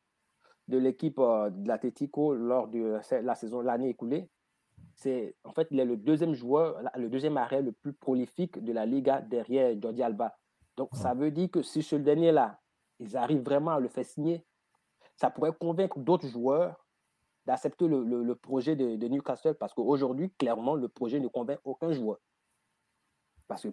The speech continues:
Speaker 1: plusieurs joueurs ont été contactés, mais personne n'est vraiment emballé à l'idée d'aller jouer pour une équipe qui est en train de ré-, de rétrograder, en train de prendre la direction de la division inférieure. Ils veulent du temps de jeu, certes,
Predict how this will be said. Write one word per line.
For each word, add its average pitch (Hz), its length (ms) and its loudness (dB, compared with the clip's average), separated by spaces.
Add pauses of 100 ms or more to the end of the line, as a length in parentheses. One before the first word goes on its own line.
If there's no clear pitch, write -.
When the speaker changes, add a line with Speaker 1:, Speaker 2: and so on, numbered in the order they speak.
(100)
Speaker 1:
plusieurs 147 280 4
joueurs 160 200 6
ont 180 60 8
été 160 200 2
contactés, 143 600 0 (360)
mais 147 220 2 (280)
personne 175 420 6
n'est 180 80 6
vraiment 156 260 4
emballé 143 340 4
à 156 60 6
l'idée 143 240 4
d'aller 135 280 4
jouer 139 220 0
pour 139 160 -4
une 139 100 2
équipe 147 220 -4
qui - 60 -6
est 117 40 -2
en 113 40 -6
train 127 140 -6
de 120 80 -4 (300)
ré-, 127 240 -2 (220)
de 143 100 -2
rétrograder, 123 540 0
en 123 80 -2
train - 140 -6
de 123 80 -4
prendre 139 260 -6
la 127 100 -2
direction 120 360 -6
de 120 80 -4
la 107 100 -4
division 113 280 -6
inférieure. 104 380 -10 (680)
Ils 104 100 -10
veulent 139 220 4
du 139 120 -2
temps 165 140 4
de 156 120 4
jeu, 143 160 2
certes, 165 380 2